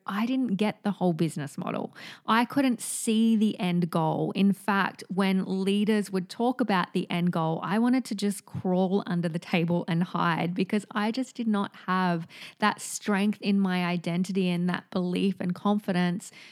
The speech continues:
to even imagine myself at the top of the ladder. But what I could do is see one foot in front of me that was within the realm of my possibility. And the coaching and support was there for me to grow that confidence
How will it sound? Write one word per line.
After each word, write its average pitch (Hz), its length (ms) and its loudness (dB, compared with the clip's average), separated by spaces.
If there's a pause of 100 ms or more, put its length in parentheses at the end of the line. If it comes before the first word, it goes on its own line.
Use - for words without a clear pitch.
(220)
to - 180 -2
even 226 460 2
imagine 214 680 0
myself 180 640 2
at 175 140 -4
the - 60 -4
top 175 280 -4
of 165 120 -6
the 170 80 -6
ladder. 175 400 0 (440)
But - 160 0
what 214 220 4
I 233 140 2
could 220 420 0
do 262 340 0 (420)
is 220 160 4
see 202 460 0
one 180 380 2
foot - 300 -4
in 175 160 0
front 175 260 -4
of 170 80 0
me 165 160 0
that 202 260 0
was 202 560 0
within 185 360 2
the 175 100 0
realm 170 280 0
of 170 100 0
my 165 140 -2
possibility. 165 920 -6 (340)
And 190 160 2
the 190 60 0
coaching 220 560 0
and 214 120 6
support 190 520 -6
was 175 200 -6
there 175 440 -4 (280)
for 208 160 0
me 190 360 2
to - 240 -4
grow 185 540 0
that 190 260 -4
confidence 202 640 0